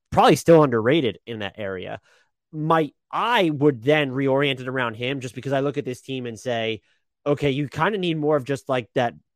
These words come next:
bigger wing guy, and let's go out and let's get, you know, who, just whatever, a, a starry bigger wing."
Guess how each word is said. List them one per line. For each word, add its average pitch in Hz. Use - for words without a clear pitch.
bigger 135
wing 101
guy, 87
and 123
let's 135
go 135
out 123
and 113
let's 120
get, 110
you 123
know, 107
who, 175
just 165
whatever, 143
a, 117
a 131
starry 143
bigger 123
wing." 117